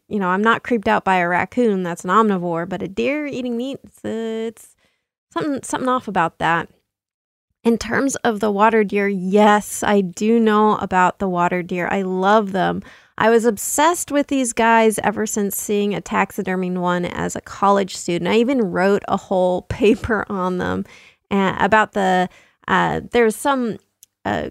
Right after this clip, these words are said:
controversy about whether females have a tuft of fur on their lips that is mimicking the male tusk and what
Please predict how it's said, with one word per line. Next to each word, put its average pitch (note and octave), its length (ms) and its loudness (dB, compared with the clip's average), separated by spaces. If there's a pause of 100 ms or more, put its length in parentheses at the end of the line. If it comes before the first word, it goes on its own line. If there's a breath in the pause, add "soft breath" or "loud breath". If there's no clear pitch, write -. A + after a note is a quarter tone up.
(120)
controversy A#3+ 560 0
about F#3 280 0
whether F#3 400 -2
females A3 840 0
have G3+ 320 -4
a F#3+ 140 0
tuft - 460 -6
of F#3 280 -4
fur A3+ 560 -4
on G3 300 -4
their G3 180 -2
lips G3+ 460 -6
that - 420 -4
is F#3+ 240 -6
mimicking F#3+ 600 -4
the F3+ 120 -8
male F3 380 -6
tusk - 680 -4 (460 soft breath)
and F3+ 500 -4
what F#3+ 180 0